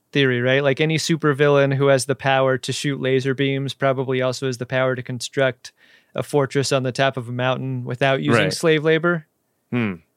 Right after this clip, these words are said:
Speaker 2: Yeah.
Speaker 1: That's a thing, right?
Speaker 2: But Chaotica would use it because it's cruel, you know?
Speaker 1: Right. Yeah. They would.
Speaker 2: So they don't really get to get very far into this game, right? Like, they're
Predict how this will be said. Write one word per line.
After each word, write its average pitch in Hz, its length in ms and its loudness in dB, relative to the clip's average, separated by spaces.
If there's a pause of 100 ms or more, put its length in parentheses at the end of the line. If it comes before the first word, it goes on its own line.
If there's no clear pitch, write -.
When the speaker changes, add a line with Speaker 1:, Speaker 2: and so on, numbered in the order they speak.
(260)
Speaker 2:
Yeah. 110 320 2 (380)
Speaker 1:
That's 160 200 0
a 139 40 -4
thing, 117 340 -6
right? 135 280 -2 (180)
Speaker 2:
But - 160 -2
Chaotica 131 540 4
would 101 160 2
use 101 240 0
it 95 160 -2 (260)
because 120 420 0
it's 95 160 -6
cruel, - 400 -14
you 110 120 -6
know? 98 260 -4 (240)
Speaker 1:
Right. 110 640 -10 (400)
Yeah. 95 260 -10 (800)
They 104 160 -12
would. 110 400 -8 (320)
Speaker 2:
So 131 140 2
they 185 120 6
don't 247 320 2
really 180 320 4
get 151 260 2
to 127 280 6 (160)
get 135 200 2
very 117 340 2
far 117 340 4
into 110 240 0
this 95 180 -4
game, 98 340 0
right? 87 140 -6
Like, 95 220 -6
they're 110 440 2